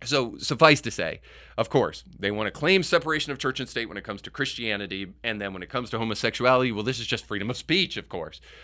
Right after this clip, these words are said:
Well, teachers, you don't have freedom of speech. What you have is the right to take care of children and do so that within not only the best interest of the kids,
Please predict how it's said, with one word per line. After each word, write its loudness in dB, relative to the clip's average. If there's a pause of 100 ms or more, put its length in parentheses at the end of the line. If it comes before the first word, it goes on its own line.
(120)
Well, 0
teachers, 0
you 0
don't 0
have -2
freedom -6
of -8
speech. -12
What -6
you -6
have 0
is -8
the -8
right -2
to -12
take -10
care -4
of -4
children -2 (240)
and -2
do 4
so 0
that 2
within 2
not 4
only 0
the -2
best 2
interest 0
of 0
the -4
kids, 2